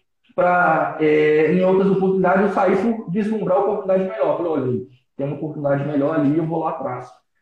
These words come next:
Eu vou, né, pra poder crescer isso de forma mais acelerada. Então, assim, o que a gente entrega no dia a dia, ele é um grande, é o grande X da questão,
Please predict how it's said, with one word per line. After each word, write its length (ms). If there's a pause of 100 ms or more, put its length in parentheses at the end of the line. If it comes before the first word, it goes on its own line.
(340)
Eu 140
vou, 680
né, 520 (100)
pra 140
poder 280
crescer 400
isso 200
de 60
forma 280
mais 140
acelerada. 600 (680)
Então, 160
assim, 420
o 120
que 80
a 60
gente 300
entrega 500
no 120
dia 240
a 60
dia, 500
ele 160
é 20
um 80
grande, 360 (280)
é 160
o 140
grande 300
X 260
da 100
questão, 600